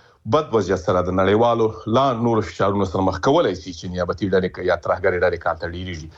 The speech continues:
دوم بحث د عام افغان د اقتصاد دی. د عام افغان په عام مارکیټ باندې هم تاثیر لرلی شي. لکه څنګه مې چې مخکې یادونه وکړه چې له بده مرغه په وچه کې پروت هیواد تر ډېره بریده په خپلو، ا، ټولو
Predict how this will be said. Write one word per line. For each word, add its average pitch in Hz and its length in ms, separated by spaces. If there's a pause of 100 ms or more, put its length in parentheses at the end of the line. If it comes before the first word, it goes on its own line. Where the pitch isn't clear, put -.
(240)
دوم 160 280
بحث 185 340
د 160 220
عام 160 260
افغان 131 320
د 123 60
اقتصاد 104 600
دی. 71 180 (400)
د - 40
عام 165 340
افغان 147 300
په 151 100 (140)
عام 156 200 (120)
مارکیټ 123 380
باندې 127 160
هم 127 60
تاثیر 98 360
لرلی 85 360
شي. 92 160
لکه 92 140
څنګه 135 220
مې 131 100
چې 135 140
مخکې - 200
یادونه 95 460
وکړه 117 380 (360)
چې - 80
له 104 180
بده 147 240
مرغه 101 400 (260)
په 107 80
وچه 113 300
کې 104 120 (100)
پروت 135 280
هیواد 123 300 (380)
تر 120 140
ډېره 135 300
بریده 160 260
په 117 120
خپلو، 117 340
ا، 101 280 (100)
ټولو 147 200